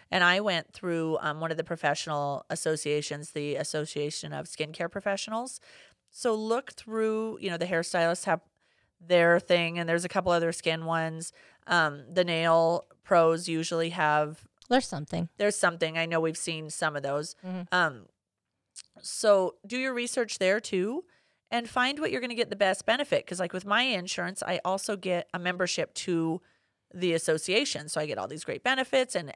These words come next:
Speaker 1: education and all this other stuff.
Speaker 2: Mm-hmm.
Speaker 1: Plus I'm protected, but you have to look at your policy. Like, I'm also protected, you know, if I go somewhere, but some of the policies are not if I'm off site. But I won't work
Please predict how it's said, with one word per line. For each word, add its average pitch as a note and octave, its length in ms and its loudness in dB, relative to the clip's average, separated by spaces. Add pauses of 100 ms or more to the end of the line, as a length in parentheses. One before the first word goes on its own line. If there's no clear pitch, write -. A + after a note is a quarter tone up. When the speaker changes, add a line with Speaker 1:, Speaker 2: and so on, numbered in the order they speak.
Speaker 1:
education B3+ 720 -4
and F#3+ 100 -6
all F#3+ 100 4
this F3+ 160 -6
other B3 200 0
stuff. D#3 400 -2 (120)
Speaker 2:
Mm-hmm. F3 120 -18 (180)
Speaker 1:
Plus C#4 300 2
I'm G3 180 4
protected, F#3 720 0 (800)
but B3 120 0
you C#4 60 2
have C#4 100 4
to C#4 100 2
look A#3+ 140 2
at A#3+ 60 -4
your C4 80 -2
policy. F#3 440 0
Like, G3 160 2
I'm A3+ 200 -2
also G#3+ 300 0
protected, F3+ 640 -2 (440)
you F3+ 100 -4
know, F3 120 0
if F#3 120 -2
I F#3+ 80 4
go A3 160 4
somewhere, D#3+ 420 -2
but F3+ 120 -2
some D#3+ 160 -2
of E3+ 60 -2
the F3 60 -4
policies E3+ 560 -2
are F3 160 -2
not F3+ 340 0
if E3 100 -6
I'm D#3+ 160 0
off D3+ 440 -2
site. - 500 -6 (560)
But G#3 160 0
I F#3+ 300 2
won't F3 460 -4
work G3 520 -2